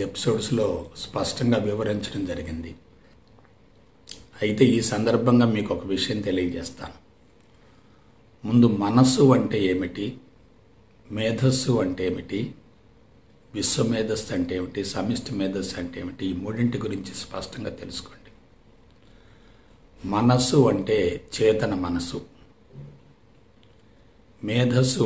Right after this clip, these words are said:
అంటే చేతన, ఉపచేతన, అంతశ్చేతన, అధిచేతన మనసుల యొక్క సమ్మేళనం. మనసు పరిమితంగా ఉంటుంది, మేధస్సు సంక్లిష్టంగా ఉంటుంది. మనసు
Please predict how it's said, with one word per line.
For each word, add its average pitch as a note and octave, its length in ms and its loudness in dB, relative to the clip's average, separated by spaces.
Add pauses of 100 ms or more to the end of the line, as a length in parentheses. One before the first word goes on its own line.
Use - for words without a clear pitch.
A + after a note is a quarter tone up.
అంటే F#2 300 -2 (680)
చేతన, A#2 480 2 (680)
ఉపచేతన, G#2+ 640 -2 (600)
అంతశ్చేతన, G#2 760 -4 (480)
అధిచేతన G#2 640 -2 (100)
మనసుల G2 320 -4 (120)
యొక్క - 180 -8 (120)
సమ్మేళనం. E2+ 540 -4 (1400)
మనసు A#2+ 480 2 (140)
పరిమితంగా A2 640 0 (120)
ఉంటుంది, E2+ 380 -8 (360)
మేధస్సు A2 500 -2 (120)
సంక్లిష్టంగా F2+ 720 -6 (100)
ఉంటుంది. - 360 -18 (2250)
మనసు A#2 400 4